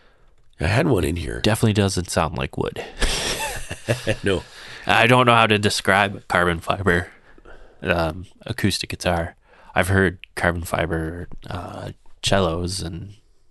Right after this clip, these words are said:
Speaker 2: upright basses, and they kinda do the job.
Speaker 1: Yeah, they're almost like it, that would, that's a really great touring or gigging option.
Speaker 2: Uh-huh.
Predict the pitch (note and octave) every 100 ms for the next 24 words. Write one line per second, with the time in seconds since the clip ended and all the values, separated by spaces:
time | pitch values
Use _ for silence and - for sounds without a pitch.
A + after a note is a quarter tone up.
0 | _ - - - - - - F2+ - -
1 | F#2+ - - _ - _ _ _ _ _
2 | _ _ _ _ _ _ _ _ _ -
3 | F#2 - F2 F2+ E2+ D#2+ - F2+ F3 E2
4 | G#2+ - - - - - - - - _
5 | - - - - - - - _ - D#3+
6 | E3 C3 B2+ - - B2+ D#3 D#3 - -
7 | A2+ - B2 B2+ A2 G2 - F#2 - D#2+
8 | G2+ G#2 F2 D#2 E2 F2 E2+ D2+ - F#2
9 | F2 E2 - - - - - - - -
10 | - G2 G2 D2 C#2+ C#2+ D2 E2 D2+ C#2+
11 | C2+ - - - - - _ _ _ -
12 | C#2+ C2 - - - - _ - F#2+ F#2+